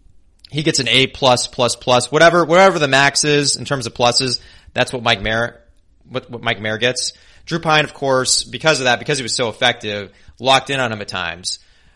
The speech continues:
But he still put up some really good stats. Teams knew we were gonna go to Mike Mayer quite a bit. They keyed in on him, and he was still able to generate quite a bit of production. So if not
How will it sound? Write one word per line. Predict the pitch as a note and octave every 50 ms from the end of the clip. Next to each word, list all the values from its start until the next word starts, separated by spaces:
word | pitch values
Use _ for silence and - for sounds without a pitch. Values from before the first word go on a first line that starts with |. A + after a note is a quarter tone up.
| _ _ _
But | - G3+
he | A#3
still | A#3 - C#4 C4+
put | - - A3+
up | A3 G3+
some | - - F3 C#3+ C#3+
really | D#3 D3+ C#3+
good | C#3 C3
stats. | - - F#3 D#3 - - -
Teams | - C#3 C3 A2+
knew | C#3+ C#3 B2+
we | B2 C3
were | B2+
gonna | A#2+ B2+ A#2+
go | A#2+ A#2+ A#2
to | A#2
Mike | A#2 A#2 A#2+ A#2 -
Mayer | A2+ A2+ A2+ A2+ A#2 A#2+ A#2 - _ _ _ _ _ _ -
quite | - C3 B2+ A#2+
a | G#2+
bit. | F#2 A#2+ A#2 B2+ B2+ - - _ _ _ _ _ _ _
They | A#2+ B2
keyed | - - D3 C#3
in | C3 C3 B2+
on | B2+ B2+ C3 C#3 D3
him, | -
and | - A#2+ B2+
he | C3
was | C3 A#2
still | - - D3+ C#3+ C3
able | C3 A#2+ A#2+
to | A#2
generate | - - A#2+ A#2+ A#2 A2+ A2 A2 G#2+ G#2+ -
quite | - _ C3+ B2+ A#2+
a |
bit | - A#2 A2+
of | G#2+
production. | - G#2+ G#2+ A2 - - G2 G2
So | - C3+ B2+ A#2+ -
if | D3 C#3 -
not | D#3 F3+ F#3 G3+ G3+